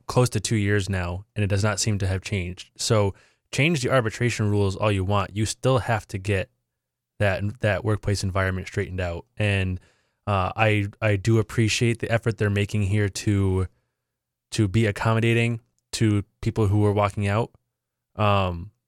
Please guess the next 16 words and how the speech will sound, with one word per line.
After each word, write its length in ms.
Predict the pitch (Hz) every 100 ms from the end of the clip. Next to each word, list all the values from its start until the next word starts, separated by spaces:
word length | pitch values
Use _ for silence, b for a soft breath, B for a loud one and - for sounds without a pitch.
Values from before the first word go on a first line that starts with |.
| _
and 580 | 113 107 104 98 95 - _ _ _ _
while 160 | 123 117
they 120 | 110
did 220 | 104 120
say 120 | - 110
they're 200 | 107 104
not 160 | 104
gonna 160 | 110 104
change 340 | - 110 101 110
any 160 | 113
policies 720 | - 113 110 - 110 107 101
while 180 | 104 101
they 140 | 101 101
are 160 | 98
in 320 | - 110 107 104
litigation, 680 | 98 98 101 - 123 135